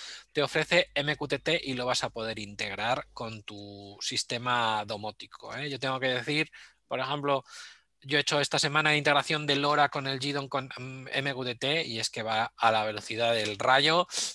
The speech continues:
funciona súper bien. Y entonces, bueno, pues tenía mucho interés en enseñároslo porque, porque, bueno, pues un poco hablar del, del Zigbee,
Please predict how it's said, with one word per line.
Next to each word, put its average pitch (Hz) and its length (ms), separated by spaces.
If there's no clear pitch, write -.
funciona 123 600
súper 139 500
bien. 135 300
Y 143 80
entonces, 160 320
bueno, 175 180
pues 143 140
tenía 160 240
mucho 185 180
interés 175 360
en 151 100
enseñároslo 160 880
porque, 123 880
porque, 123 520
bueno, 110 240
pues - 480
un 151 140
poco 147 360
hablar 139 440
del, 123 440
del 120 200
Zigbee, 180 560